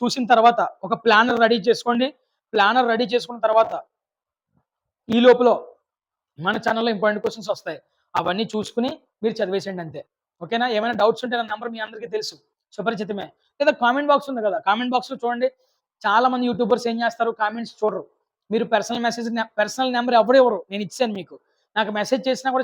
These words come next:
చాలా మంది చూడరు, ఎవరికైనా మెసేజ్లు చేస్తే చూడరు. నేను మీకు లేట్ అయినా చూస్తాను, రిప్లై ఇస్తాను. ఓకేనా? అది, ఆ, మన యొక్క ప్రత్యేకత.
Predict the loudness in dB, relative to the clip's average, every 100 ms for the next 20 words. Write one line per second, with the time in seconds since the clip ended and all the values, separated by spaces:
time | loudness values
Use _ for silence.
0 | 4 4 2 -2 2 2 2 -4 -2 -4
1 | -4 -4 -4 -6 -2 -4 -4 0 4 4
2 | 2 -6 _ _ _ _ -4 -2 0 0
3 | 6 8 8 6 2 0 -4 -4 -8 _
4 | _ -4 -4 0 -2 -2 -10 -14 _ -6
5 | 0 0 -2 _ _ _ -2 0 -2 -4
6 | 0 0 0 -4 -6 -2 0 0 0 2
7 | 0